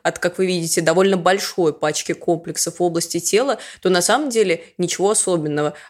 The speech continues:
Просто в старших классах я начала встречаться с мальчиками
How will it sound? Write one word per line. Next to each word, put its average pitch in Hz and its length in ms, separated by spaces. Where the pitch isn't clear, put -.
Просто 180 600
в 165 40
старших 190 440
классах 208 580
я 170 140
начала 170 480
встречаться 180 560
с - 100
мальчиками 180 720